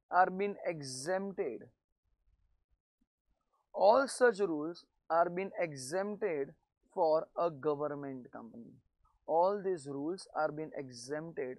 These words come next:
for a government company. See, for example, if in current year the company has got adequate profits,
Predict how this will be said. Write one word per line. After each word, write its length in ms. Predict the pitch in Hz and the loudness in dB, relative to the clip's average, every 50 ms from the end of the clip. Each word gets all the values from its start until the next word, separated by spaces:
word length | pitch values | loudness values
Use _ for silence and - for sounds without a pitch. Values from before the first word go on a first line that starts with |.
| - _ _ | -14 _ _
for 240 | 156 139 131 135 123 - | -4 -4 -2 -4 -4 -6
a 200 | 131 131 127 131 - - 143 | -6 -6 -6 -8 -10 -14 -8
government 580 | 127 131 127 120 120 113 117 113 113 110 107 _ | -6 -6 -4 -4 -6 -8 -10 -14 -16 -18 -18 _
company. 340 | 95 98 101 92 92 - - _ _ _ _ _ _ _ _ _ _ _ _ _ _ _ _ _ _ | -18 -18 -18 -18 -20 -20 -20 _ _ _ _ _ _ _ _ _ _ _ _ _ _ _ _ _ _
See, 160 | - - 262 | -8 -6 -6
for 280 | 240 - 247 247 269 269 | -4 2 6 6 8 8
example, 580 | 262 226 196 185 214 220 220 226 202 240 247 247 | 6 2 2 0 0 0 0 0 0 -2 -2 -2
if 140 | 233 - | -2 -2
in 140 | 254 240 226 | -4 -6 -6
current 460 | - - 214 196 202 220 233 233 214 | -2 2 4 4 4 4 0 -2 -4
year 300 | 247 233 180 156 151 160 175 165 | -4 -2 0 0 0 0 0 -2
the 80 | 196 | -2
company 480 | 190 - 196 202 208 190 214 233 240 233 | 0 2 0 0 0 -4 -6 -6 -2 -2
has 200 | 240 233 196 180 | -2 -2 -4 -4
got 220 | 175 208 220 233 226 - - 190 | -2 0 0 0 0 -2 0 0
adequate 640 | 202 190 196 240 254 - - - 247 247 254 - - 220 - | 0 0 0 -4 -4 -6 -6 -6 -4 -4 -2 -4 -4 -8 -4
profits, 640 | 196 202 190 185 175 - 170 151 - - - - | 2 2 2 2 2 0 -4 -6 -6 -8 -14 -16